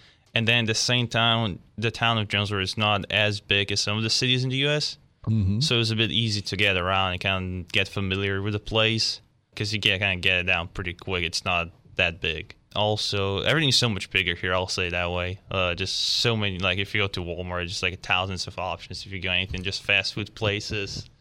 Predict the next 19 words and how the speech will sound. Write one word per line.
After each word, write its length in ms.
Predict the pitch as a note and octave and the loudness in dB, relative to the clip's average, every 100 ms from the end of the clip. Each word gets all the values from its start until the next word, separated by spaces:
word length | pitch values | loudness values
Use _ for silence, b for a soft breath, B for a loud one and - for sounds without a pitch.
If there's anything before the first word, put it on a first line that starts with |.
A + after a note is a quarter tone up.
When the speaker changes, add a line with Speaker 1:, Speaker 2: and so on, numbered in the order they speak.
| B B B B - | B B B B -4
Speaker 1:
There's, 100 | B2 | 2
like, 120 | A2 | 2
so 180 | - C3 | 4 4
many 140 | A#2+ A2 | 4 2
di-, 120 | G#2+ | 2
like, 200 | A#2 B2 | 2 2
'cause 140 | C3 | 2
back 220 | A2+ C#3 | 2 2
home 160 | D3 B2+ | 2 2
we 100 | A#2+ | 2
only 160 | A#2 G#2+ | 2 2
have 340 | G#2+ G2 F#2+ | 2 2 0
McDonald's. 480 | F#2 F#2 F#2+ G2+ G2+ | -6 -2 0 2 0
Like, 240 | G#2+ G#2+ G2+ | 0 0 0
if 160 | G#2 | 0
you, 220 | A#2 A2+ - - | 0 0 -2 0
we 100 | A#2+ | 2
just 180 | A2+ A2 | 4 2
associate 880 | G2+ - F#2 - F#2+ F#2+ F2+ - | 2 2 2 0 0 0 0 -2